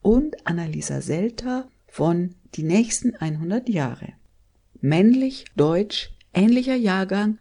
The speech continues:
Ausbildung als Ingenieur oder Wirtschaftswissenschaftler in Westdeutschland ist die Schablone für Vorstände in deutschen Börsenunternehmen. Die Albright Stiftung hat dafür den Begriff Thomas-Schablone gebildet,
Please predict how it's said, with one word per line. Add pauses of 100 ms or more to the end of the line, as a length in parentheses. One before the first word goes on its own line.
Ausbildung
als
Ingenieur (140)
oder
Wirtschaftswissenschaftler
in
Westdeutschland (400)
ist
die
Schablone
für
Vorstände
in
deutschen
Börsenunternehmen. (380)
Die
Albright
Stiftung
hat
dafür
den
Begriff (320)
Thomas-Schablone
gebildet,